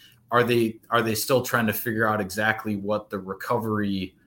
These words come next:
process and the recovery pattern is to get him ready to play again seven days later, whether it's on grass or on turf.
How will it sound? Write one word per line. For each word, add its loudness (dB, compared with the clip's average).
process -2
and -2
the -2
recovery -2
pattern 2
is -2
to -10
get 0
him 0
ready 2
to -4
play -2
again 0
seven 0
days -2
later, 2
whether 2
it's -2
on 0
grass 0
or 2
on -2
turf. -10